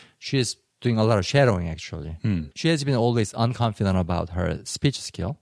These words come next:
Speaker 2: Hmm.
Speaker 1: with English. So
Speaker 2: Yeah.
Speaker 1: she's told me that she's feeling it. She's totally feeling it,
Speaker 2: Hmm.
Speaker 1: that she's
Speaker 2: It's
Speaker 1: improving.
Speaker 2: coming together.
Speaker 1: Yeah.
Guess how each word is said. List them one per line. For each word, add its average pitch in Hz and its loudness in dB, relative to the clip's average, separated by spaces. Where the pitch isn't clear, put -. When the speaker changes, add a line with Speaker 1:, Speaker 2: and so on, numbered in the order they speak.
Speaker 2:
Hmm. 92 -2
Speaker 1:
with 92 0
English. 95 -2
So - -6
Speaker 2:
Yeah. 90 0
Speaker 1:
she's 143 2
told 147 2
me 127 4
that 101 4
she's - -2
feeling 139 2
it. 90 -8
She's - -6
totally 131 2
feeling 98 0
it, 156 -2
Speaker 2:
Hmm. 95 -2
Speaker 1:
that 95 -2
she's 101 -2
Speaker 2:
It's 92 2
Speaker 1:
improving. 92 -2
Speaker 2:
coming 101 2
together. 92 -2
Speaker 1:
Yeah. 87 0